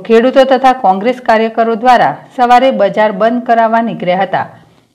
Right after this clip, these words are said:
તો વેપારીઓ દ્વારા બજાર બંધ કર્યું હતું. તો ધરતીપુત્ર અનિલ પટેલ માઇક સાથે બજાર બંધ કરાવવા નીકળ્યા હતા. તો પ્રાંતિજ પોલીસ દ્વારા અનિલ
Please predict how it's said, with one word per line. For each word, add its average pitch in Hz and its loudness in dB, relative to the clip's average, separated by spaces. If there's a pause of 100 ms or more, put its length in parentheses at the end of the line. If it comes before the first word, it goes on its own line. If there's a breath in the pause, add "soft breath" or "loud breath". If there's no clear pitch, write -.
(100)
તો 208 -6
વેપારીઓ 269 0
દ્વારા 262 2
બજાર 220 -2
બંધ 226 -4
કર્યું 202 -6
હતું. 196 -12 (540 soft breath)
તો 214 -6 (100)
ધરતીપુત્ર 269 0 (140)
અનિલ 208 -4 (100)
પટેલ 226 0 (140)
માઇક 240 0
સાથે 254 2 (100)
બજાર 196 0 (120)
બંધ 233 -4
કરાવવા 226 2
નીકળ્યા 185 -4
હતા. 160 -4 (480 soft breath)
તો 208 -6
પ્રાંતિજ 220 0
પોલીસ 254 -2
દ્વારા 240 2 (420)
અનિલ 269 -2